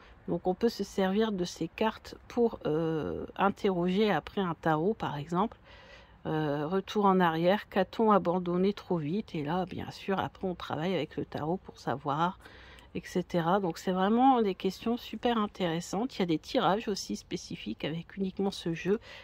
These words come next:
Tout est expliqué ici, on a des cartes en plus. Je vous montrerai ça dans la review.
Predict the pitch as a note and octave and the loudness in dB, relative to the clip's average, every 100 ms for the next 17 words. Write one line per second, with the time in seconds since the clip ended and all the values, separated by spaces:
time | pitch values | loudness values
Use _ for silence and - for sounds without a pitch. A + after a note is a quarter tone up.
0 | - - - G#3+ G3 - F#3 F3+ E3+ - | -20 -20 0 0 0 -6 -6 -2 -4 -4
1 | - F#3+ F3+ D3+ - - G3+ - D#3 - | -6 -4 -2 -4 -6 -6 -8 -4 -6 -6
2 | - A3 - - - - F#3+ G3 F#3+ E3+ | -6 -6 -8 -14 -20 -20 -14 -4 -4 -4
3 | - E3+ D3 G3 G#3+ - - - - E3+ | -8 -4 -4 -2 -6 -6 -18 -14 -14 -4
4 | G3+ B3 B3 G#3 E3 F3 G#3+ | 0 2 2 0 -2 -2 0